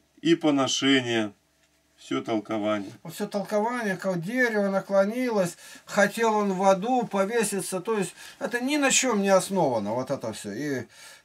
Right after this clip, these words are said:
Speaker 2: я ни разу нигде это не употребил и не говорил. Ну, у русских людей считается, что он на осине повесился, а ему,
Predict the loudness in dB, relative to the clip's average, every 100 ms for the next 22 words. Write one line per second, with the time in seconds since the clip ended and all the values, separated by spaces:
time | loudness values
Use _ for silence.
0 | _ -10 0 2 4 4 4 0 -2 -2
1 | -2 0 0 2 0 -2 -2 -4 -4 -4
2 | -4 -4 -2 -2 2 2 2 0 -2 0
3 | 0 -2 -4 -4 -2 -2 -2 -4 4 4
4 | 4 -4 -2 0 0 0 -2 -4 -6 -4
5 | -2 -2 -2 -2 -4 -6 -4 -6 -6 -18
6 | -4 4 6 6 4 2 2 2